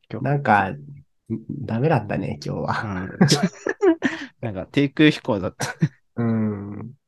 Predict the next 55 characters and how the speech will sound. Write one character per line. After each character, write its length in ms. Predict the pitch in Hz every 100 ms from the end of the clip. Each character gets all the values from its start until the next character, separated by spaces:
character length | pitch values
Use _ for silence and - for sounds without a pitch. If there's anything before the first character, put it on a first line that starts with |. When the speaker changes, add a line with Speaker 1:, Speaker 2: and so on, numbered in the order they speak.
| _ _
Speaker 1:
コ 120 | - 151
ン 60 |
デ 80 | 160
ィ 20 |
シ 80 | 165
ョ 40 | 165
ン 60 |
も 100 | 160
ち 80 | 160
ょ 20 |
っ 40 | 156
と 280 | - - -
良 120 | 113
く 80 | 123
な 60 | -
か 80 | -
っ 80 | _ _ _
た。 60 | -
Speaker 2:
そ 200 | 123 123
う 40 |
だ 160 | 104 73
ね。 340 | 71 76 - _ _ _ _
Speaker 1:
う 20 |
ん。 20 | -
Speaker 2:
ち 100 | 147
ょ 60 |
っ 60 | 143
と、 300 | 104 80 -
Speaker 1:
う 100 | 113
ん。 60 | 101 113 _ _ _ _ _
Speaker 2:
で、 120 | 131 117
ち 60 |
ょ 60 | 135
っ 20 |
と 60 | 110
事 180 | 151
前 160 | 175 247
に、 640 | 277 277 294 147 90 147 - _ _ _ _ _
五 260 | 151 - -
つ 140 | 220
ぐ 100 | 233
ら 80 | 170
い 40 |
僕 160 | 117 139
は 40 |
考 260 | - 165 180
え 120 | 185
て 120 | 135 110
く 120 | 110
わ、 100 | 107
い 100 | 110
い 60 |
や 120 | 95 -
つ 160 | -
を。 140 | 85